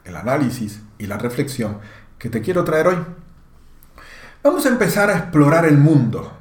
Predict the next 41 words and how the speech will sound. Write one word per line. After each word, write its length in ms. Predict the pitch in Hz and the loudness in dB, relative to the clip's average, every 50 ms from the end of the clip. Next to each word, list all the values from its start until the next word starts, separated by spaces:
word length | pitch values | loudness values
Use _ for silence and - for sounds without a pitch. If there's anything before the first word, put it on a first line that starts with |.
| - - | -14 -6
vamos 300 | 127 143 180 180 170 180 | -6 -4 -4 -4 -2 -2
a 20 | |
empezar 360 | 170 151 147 139 151 160 160 | -2 -2 -2 -2 -2 0 0
a 40 | 165 | 0
explorar 480 | 156 - 139 131 131 143 147 147 - - - - - - _ _ _ - | -2 0 0 2 4 4 4 2 -2 -12 -16 -20 -20 -20 _ _ _ 0
objetos, 800 | 131 135 135 - 202 202 196 - 147 180 - - - - - - - - - _ _ _ - | 0 0 2 2 0 0 2 2 2 2 0 -2 -10 -14 -18 -20 -20 -20 -20 _ _ _ -6
y 80 | 143 165 | -2 0
entonces 440 | 175 170 220 226 220 240 - - 170 | 0 2 2 2 2 2 0 2 0
la 140 | 147 135 | 0 0
primera 300 | 123 135 135 165 190 202 | 2 2 0 0 0 0
pregunta 360 | - 147 156 180 185 - 185 143 | 0 0 0 0 0 -2 -2 -2
que 120 | 139 127 | -2 -4
te 140 | 131 127 120 | -2 0 0
hago 260 | 123 131 117 110 104 | 0 0 0 -2 -4
es, 220 | 98 - - - - - - - - - - - | -4 -6 -12 -16 -18 -20 -20 -20 -20 -12 -6 -2
¿hay 140 | 127 143 | 2 4
algún 320 | 151 151 147 147 170 165 151 | 4 4 4 4 2 2 2
objeto 720 | 143 131 - - - 170 190 180 - - 107 95 - - 117 104 | 2 0 0 -4 -4 -4 -4 -2 -2 -6 -6 -8 -8 -12 -12 -8
del 160 | 113 107 107 | -6 -4 -2
mundo 720 | 117 131 160 190 180 151 117 110 104 113 110 - - - - - - - | 0 0 2 2 2 0 0 -2 -2 -4 -6 -8 -14 -16 -20 -20 -20 -12
con 180 | - 123 135 170 | -8 -4 -4 -4
estas 220 | - - 165 - | -2 -2 -4 -4
tres 180 | - 151 151 151 | -2 -4 -2 0
cualidades 640 | 165 139 120 117 113 107 117 - - - - - - _ _ _ _ - - - - | 0 0 0 2 0 -2 -2 -4 -6 -10 -14 -20 -20 _ _ _ _ -20 -20 -18 -8
que 140 | - 123 127 | -4 0 0
no 120 | 139 - | 0 2
pueda 220 | - 170 156 147 | 2 2 2 2
ser 180 | 147 165 160 143 | 2 2 0 2
descrita 380 | 147 139 - - 151 147 143 131 | 2 0 2 2 2 2 2 2
a 20 | |
través 260 | 127 120 120 123 127 | 0 0 0 0 0
de 60 | 139 | -2
otra 200 | 123 - 131 107 | -2 -2 -2 -2
cosa, 340 | - 110 110 - 165 - - - - - - - - - - - - | -2 -4 -6 -6 -8 -10 -10 -12 -18 -20 -20 -20 -20 -20 -20 -10 -4
que 100 | 127 127 | -2 2
no 160 | 131 147 147 | 2 2 4
cambie 640 | 160 160 165 165 160 135 131 139 - - - - - - - - - - - | 2 2 2 2 2 2 2 2 2 0 -4 -8 -16 -20 -20 -20 -20 -12 -12
y 80 | 117 | -8
que 100 | - 117 | -6 -4
no 120 | 113 131 143 | 0 0 0
desaparezca? 640 | 143 - 135 123 - - 110 107 104 - - - | 2 2 0 -2 -2 -2 -4 -6 -8 -10 -12 -12